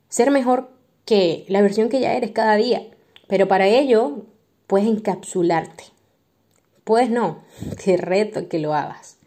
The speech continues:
Encapsúlate en microtiempos de alta productividad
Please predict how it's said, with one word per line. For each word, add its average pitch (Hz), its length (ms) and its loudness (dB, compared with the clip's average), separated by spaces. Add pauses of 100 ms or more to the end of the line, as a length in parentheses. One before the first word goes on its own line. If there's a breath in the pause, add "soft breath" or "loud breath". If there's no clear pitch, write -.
(440 soft breath)
Encapsúlate 233 1120 -2 (100)
en 208 460 0 (480 soft breath)
microtiempos 214 1200 0
de 175 160 2
alta 185 320 -2
productividad 165 840 -2